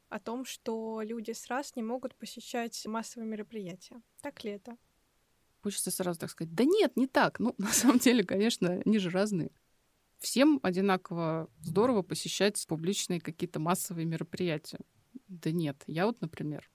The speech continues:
Speaker 2: не люблю. Мне трудно. Значит ли это, что у меня рас? Ну, наверное, нет. <laughs> Вот. А люди все разные. С массовыми мероприятиями приведу в пример наш собственный фестиваль «Люди как люди», который у нас вот уже седьмой год проходит.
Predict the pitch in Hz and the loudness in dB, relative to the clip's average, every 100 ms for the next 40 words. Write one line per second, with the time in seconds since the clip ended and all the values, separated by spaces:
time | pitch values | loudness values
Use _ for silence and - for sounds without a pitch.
0 | _ _ - 147 156 185 185 160 139 - | _ _ -10 -6 -2 -2 -2 -2 -4 -8
1 | _ _ - 160 156 196 - 165 139 139 | _ _ -6 -4 -2 -2 -2 -4 -4 -6
2 | 185 - _ _ _ _ _ _ 165 156 | -8 -12 _ _ _ _ _ _ -6 -2
3 | 196 - 180 165 - 170 170 196 269 - | 0 0 -2 -2 -4 -2 0 0 0 -2
4 | - 180 180 175 170 185 185 185 269 294 | -8 -8 -6 -6 -4 -2 0 2 2 0
5 | - 339 247 320 196 190 165 - - - | -4 -10 -10 -6 -2 0 0 0 -4 0
6 | 190 214 254 - 208 196 170 175 165 208 | 4 6 4 2 2 4 2 0 -4 -8
7 | - _ _ _ _ _ - 214 269 233 | -12 _ _ _ _ _ -2 0 0 -2
8 | 214 208 208 - 240 285 - 196 185 196 | 0 0 -2 -2 2 2 2 0 0 -2
9 | 190 220 - - 190 196 202 - _ _ | 0 -2 -2 -4 0 2 0 -2 _ _
10 | _ 170 190 - - 165 - 165 - - | _ -4 -4 -2 -4 -4 -6 -6 -6 -6
11 | - - - 240 349 - - 185 185 180 | -6 -8 -2 0 0 -2 -2 0 2 0
12 | 190 190 190 160 175 175 - - 175 160 | -2 0 0 0 -4 -8 -4 -2 -4 -6
13 | 165 - 180 170 - _ _ - - 196 | -8 -6 -6 -6 -8 _ _ -6 2 4
14 | 196 175 - - 180 - - - - | 4 2 -2 -6 -8 -6 -8 -10 -20